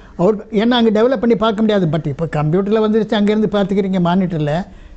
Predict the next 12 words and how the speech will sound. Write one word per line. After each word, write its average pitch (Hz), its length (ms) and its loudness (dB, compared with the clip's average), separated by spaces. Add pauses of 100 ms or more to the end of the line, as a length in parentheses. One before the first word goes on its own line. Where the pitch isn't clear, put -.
(140)
ஃபிலிம் 254 300 4
எடுக்கிற 226 280 0
காலத்துல 220 340 0
பத்து 196 300 -2
நாள் 240 140 2
ஷூட்டிங்கு 226 680 0 (380)
ஒண்ணுமே 240 540 4
எக்ஸ்போஸ் 269 320 0
ஆகாம 240 380 2
இந்தியாவுக்கு 220 500 2
வந்த 180 560 0
ப-, - 100 -16